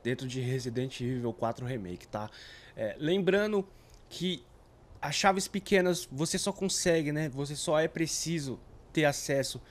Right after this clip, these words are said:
pra você conseguir pegar os tesouros da vila, né? Do vilarejo e do castelo. Graças a Deus não tem esse tipo de chave pra gente tá pegando na ilha. Mas tome muito cuidado que dependendo da onde você estiver,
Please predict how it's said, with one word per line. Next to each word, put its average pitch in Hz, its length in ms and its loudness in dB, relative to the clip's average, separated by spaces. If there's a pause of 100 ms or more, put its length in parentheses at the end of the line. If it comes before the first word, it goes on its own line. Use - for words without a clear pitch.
(180)
pra 135 80 0
você 139 220 -4
conseguir 147 340 -6
pegar 143 280 0
os 143 140 -4
tesouros 123 460 -4 (260)
da 160 220 4
vila, 202 480 2
né? 147 160 0
Do 135 140 -4
vilarejo 147 560 4 (360)
e 220 140 0
do 233 100 2
castelo. 127 600 -2
Graças 208 500 2
a 220 80 4
Deus 175 320 4
não 170 160 0
tem 170 220 0
esse 165 120 -4
tipo 151 280 -8
de 147 100 -4
chave 139 400 -2 (420)
pra 131 120 -2
gente 143 200 -4
tá 151 120 -4
pegando 147 400 -2
na 160 180 0
ilha. 101 240 -6 (460)
Mas 185 520 2
tome 220 220 0
muito 214 280 0
cuidado 175 480 -2
que 185 140 -6
dependendo 160 580 0
da 143 240 2
onde 202 400 4
você 202 400 2
estiver, 135 560 2